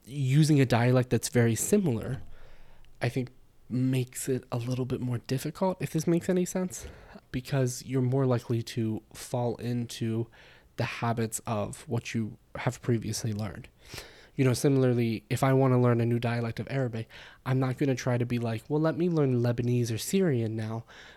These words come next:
because they're already so similar to the Jordanian Palestinian dialect that I personally speak, and I'm used to those dialects. And so what's gonna happen is I'm just gonna end up speaking, like, a blend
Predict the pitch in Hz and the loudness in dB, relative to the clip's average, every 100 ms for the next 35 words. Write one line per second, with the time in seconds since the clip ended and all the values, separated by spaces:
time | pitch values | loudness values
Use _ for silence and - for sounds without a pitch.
0 | - 123 - 123 120 123 139 151 160 151 | -10 -4 0 0 0 -2 0 2 2 0
1 | - 135 - 139 147 147 143 - 123 120 | 0 0 2 2 4 4 2 -2 -2 0
2 | 123 120 120 117 107 113 107 - 135 131 | 2 4 4 2 2 0 -2 0 2 2
3 | 127 123 120 113 - - 131 - 135 - | 2 2 0 -2 -6 -2 -2 0 -2 -2
4 | 131 - - 127 - 127 113 110 107 127 | -4 -4 -6 -6 -6 -6 -4 -4 -2 -2
5 | - 165 165 170 180 180 185 208 208 - | 0 0 0 0 0 -2 0 -2 -6 -16
6 | - - - - - - - - - - | -20 -20 -20 -20 -20 -20 -20 -20 -8 -2
7 | 143 156 143 139 143 120 160 165 139 123 | 0 2 2 2 0 0 -2 0 0 0
8 | 123 123 139 123 120 117 - 117 120 110 | 0 0 0 2 2 -2 -4 -2 -2 -2
9 | 104 113 110 110 101 107 | -2 0 2 2 0 -6